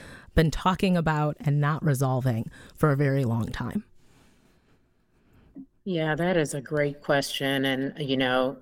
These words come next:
Speaker 2: the, the term that comes to mind is we may be looking for a champion for equity, but also someone who can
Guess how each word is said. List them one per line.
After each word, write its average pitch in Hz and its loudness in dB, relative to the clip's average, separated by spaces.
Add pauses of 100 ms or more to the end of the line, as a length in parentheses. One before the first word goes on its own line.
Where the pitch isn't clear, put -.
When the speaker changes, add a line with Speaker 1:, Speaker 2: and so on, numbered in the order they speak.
Speaker 2:
the, 135 0 (1000)
the 156 -2
term 185 2
that 143 0
comes 139 -2
to 139 -4
mind 127 0
is 123 -2 (1080)
we 175 2
may 165 4
be 147 2
looking 139 0
for 127 -2
a 127 -2
champion 127 -2
for 123 -2
equity, 254 2 (280)
but 143 0
also 135 0
someone 127 -2
who 123 -2
can 123 -4